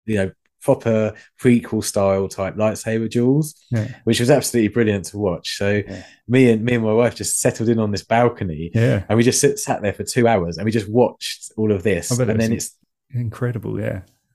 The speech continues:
Speaker 1: Oh, it was, it was
Speaker 2: Madness,
Speaker 1: absolutely, I,
Speaker 2: 'cause
Speaker 1: I
Speaker 2: they
Speaker 1: wasn't
Speaker 2: do it
Speaker 1: expecting it.
Speaker 2: properly, yeah.
Speaker 1: I wasn't expecting it at all. And,
Speaker 2: No.
Speaker 1: and then when it got dark, there I was sat over my balcony looking over the
Speaker 2: <laughs>
Speaker 1: Millennium Falcon,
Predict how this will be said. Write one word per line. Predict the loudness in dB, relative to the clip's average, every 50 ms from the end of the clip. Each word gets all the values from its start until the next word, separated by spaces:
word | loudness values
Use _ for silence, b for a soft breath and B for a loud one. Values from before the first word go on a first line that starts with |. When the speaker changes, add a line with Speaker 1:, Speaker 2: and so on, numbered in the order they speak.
| _ _ 2
Speaker 1:
Oh, | 4 4
it | 4
was, | 4 2
it | 2 0 0 2
was | 2 0 2
Speaker 2:
Madness, | 2 2 2 2 0
Speaker 1:
absolutely, | 0 -2 -2 -2 -2
I, | -4 -4
Speaker 2:
'cause | -2 2
Speaker 1:
I | 4
Speaker 2:
they | 6
Speaker 1:
wasn't | 6 6 6
Speaker 2:
do | 4
it | 2
Speaker 1:
expecting | 2 2 4 4 4 2 0 -2 -2
it. |
Speaker 2:
properly, | -4 -4 -6 -6
yeah. | -4 -4 -4 -4 -6 -10 _ _ _ _ _ _ _ _ _ _ _ _ -10 -10 -10 b b b b b
Speaker 1:
I | 4
wasn't | 4 4 4 2 2 0
expecting | -2 0 -2 -2 -2 -4 -6 -6
it | -6 -6
at | -6 -4 0
all. | 2 2 2 0 -2 -2
And, | 0 0
Speaker 2:
No. | 0 0 -2 -4 -4 -2
Speaker 1:
and | 0 2
then | 2 2 4
when | 4 4
it | 4
got | 2 0 -2 -2 2
dark, | 4 4 4 4 4 0 -4 -6 -10 -18 -20 -20 b b b b b b b b b b b b 2
there | 4 6 8 8
I | 8
was | 8 6 6 4 2 0
sat | -2 -2 -2 0 2
over | 2 2 4 4 4 4 4 4 2 0
my | -2 -4
balcony | 0 2 2 2 2 0 -2 -4 -2 0 2 2
looking | 0 0 0 0 0
over | 2 2 2 0 -2
the | -2
Speaker 2:
<laughs> |
Speaker 1:
Millennium | 0 0 2 2 2 0 -2 -2
Falcon, | 0 2 2 2 2 0 -4 -6 -6 -6 -8